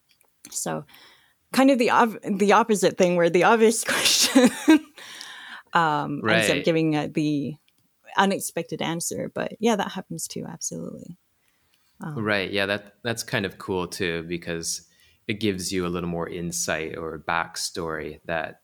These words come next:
Speaker 2: you know, you may just think you know the answer already. But,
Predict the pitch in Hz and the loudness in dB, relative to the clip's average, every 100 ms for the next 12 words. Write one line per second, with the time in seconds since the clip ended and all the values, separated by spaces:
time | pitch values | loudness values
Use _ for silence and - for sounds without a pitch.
0 | _ 104 90 85 90 90 90 85 85 - | _ -10 -8 -6 -4 -2 -2 -4 -6 -6
1 | 95 80 82 - _ _ _ _ _ _ | -6 -8 -12 -20 _ _ _ _ _ _
2 | - 104 90 85 82 82 80 - 95 80 | -6 -2 -2 -2 -4 -6 -6 -6 -4 -2
3 | 78 78 80 78 78 76 _ - 87 80 | -2 -2 -4 -4 -10 -14 _ -6 -6 -6
4 | - | -10